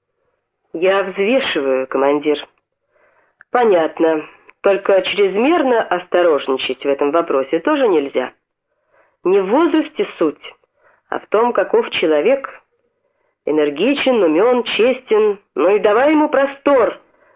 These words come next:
чтобы работал с полной нагрузкой, а не в холостую крутился. От таких людей польза, ими жизнь движется, а не теми деятелями, у которых силы на исходе,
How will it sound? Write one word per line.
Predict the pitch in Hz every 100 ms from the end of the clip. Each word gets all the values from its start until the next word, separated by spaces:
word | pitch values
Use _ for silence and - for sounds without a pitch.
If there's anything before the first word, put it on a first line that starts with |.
| -
чтобы | - - 151
работал | 165 208 214 214
с |
полной | 214 214 214 208
нагрузкой, | 208 202 247 302 294 185 156 - _ _ _
а | -
не | 147
в | 151
холостую | 160 165 165 294 320
крутился. | - 185 185 160 - - - _ _ _ _ _ _ _ _ _
От | 156
таких | - 185 294
людей | 254 233 269 262 -
польза, | 247 240 202 185
ими | 180 220 233 214
жизнь | 175 233 240 208
движется, | 196 196 190 170 - - 147 143 _ _ _ _ _
а | -
не | 180 190
теми | 277 269
деятелями, | 233 240 226 208 190 185
у | 180
которых | 196 214 202 190
силы | - 214
на | 196 180
исходе, | 180 - 294 277 160